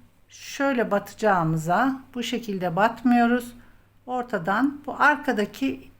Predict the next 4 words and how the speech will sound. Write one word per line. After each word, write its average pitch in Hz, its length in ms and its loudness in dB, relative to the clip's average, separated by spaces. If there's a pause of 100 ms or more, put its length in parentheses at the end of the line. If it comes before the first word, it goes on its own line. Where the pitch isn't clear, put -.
ilmekleri 208 640 -4
örüyoruz 143 460 -6
arkadaşlar. 139 760 -12 (320)
Bir. 180 460 -14